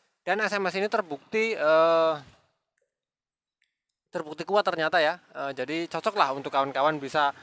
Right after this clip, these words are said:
eh, mengganti di sepatu futsalnya ini. Juga harganya nggak begitu mahal ya S M S ini. Dan juga kelenturannya sung-, sangat bagus kalau menurut saya. Karetnya juga bagus. Makanya hasilnya juga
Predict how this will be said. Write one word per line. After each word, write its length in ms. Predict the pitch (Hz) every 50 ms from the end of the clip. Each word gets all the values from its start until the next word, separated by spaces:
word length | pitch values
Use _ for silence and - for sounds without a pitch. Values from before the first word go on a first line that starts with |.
| - - - _ 151
eh, 100 | 151 147
mengganti 400 | 151 151 143 127 123 127 143 165
di 140 | 147 139
sepatu 320 | 127 - - 135 127 135 123
futsalnya 420 | - 131 - - 131 127 123 127
ini. 220 | 123 127 127 113 - _ _ _ _ _ _ _ _
Juga 240 | 131 131 147 127
harganya 480 | 131 131 120 127 127 135 160 175 185 185
nggak 180 | 175 147 131 127
begitu 680 | - 117 120 123 - 135 127 123 120 120 120 120 120 120
mahal 380 | 127 147 147 127 131 143 160 165
ya 140 | 139 131 131
S 160 | 135 - 139
M 80 | 131 127
S 140 | 120 - 135
ini. 160 | 131 156 170 - _ _ _ _ _ _ _
Dan 160 | _ 123 123
juga 680 | 120 120 117 117 151 147 147 147 147 147 143 147 139 147 -
kelenturannya 640 | - 165 165 160 156 165 170 165 180 208 214 202
sung-, 180 | - 202 202 170 - _
sangat 300 | _ - 190 202 196 156
bagus 320 | 170 208 196 170 135 -
kalau 160 | - 160 143
menurut 240 | 139 139 135 127 -
saya. 320 | - 135 131 139 151 170 -
Karetnya 400 | - 151 143 180 - - 175 175
juga 460 | 143 131 120 123 123 123 123 127 - _ _ - - _ _ _ _
bagus. 560 | _ 135 123 120 156 190 - - - - _ - - _ _ _ _ -
Makanya 480 | 135 123 127 135 143 170 190 202 190 - - - _ _ _ _ _ _ _ _ _
hasilnya 400 | - 147 135 - 151 151 196 220
juga 400 | 175 165 143 156 147 139 131